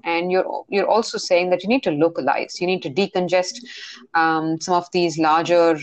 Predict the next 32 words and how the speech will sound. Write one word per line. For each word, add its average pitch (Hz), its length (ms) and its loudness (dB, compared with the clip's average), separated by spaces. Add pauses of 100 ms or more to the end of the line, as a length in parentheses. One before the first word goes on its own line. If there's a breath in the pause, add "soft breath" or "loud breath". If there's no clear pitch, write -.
(160)
uh, 147 340 -2
sort 165 260 0
of 160 140 0
dependencies, 170 840 -2
right, 160 200 0 (380 loud breath)
that 175 180 -4
you 175 80 2
have 160 380 0
on 156 240 -2
a 156 80 -4
global 160 360 2
supply 147 340 -2
chain 147 300 -6
or 143 100 -4
something 143 360 -6
like 131 160 -6
that. 139 160 0
And 151 100 -2
then 151 120 -2
you 156 220 -6 (100)
have 175 240 0
some 226 320 0
portion 202 460 -2
of 151 320 -4
your 156 420 0 (360 loud breath)
portfolio 165 440 2
which 160 120 -2
is 165 80 -8
highly 180 280 0
local 165 480 2
as 135 180 -4
well. 139 160 0